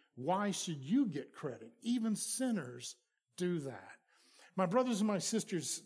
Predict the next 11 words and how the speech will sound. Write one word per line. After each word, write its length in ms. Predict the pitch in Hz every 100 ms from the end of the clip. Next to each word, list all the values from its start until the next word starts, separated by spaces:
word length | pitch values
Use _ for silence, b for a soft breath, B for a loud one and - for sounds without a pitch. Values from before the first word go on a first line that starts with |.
| 151
the 120 | 170 - 185
answer 400 | 254 269 - 180
is 280 | 190 208
for 240 | - 165 143
us, 200 | 127 -
the 100 | 147
cure 460 | - - 254 254
for 140 | 214 180
tribalism 720 | - 208 214 233 240 185 165
is 100 | 120
love. 360 | 117 101 -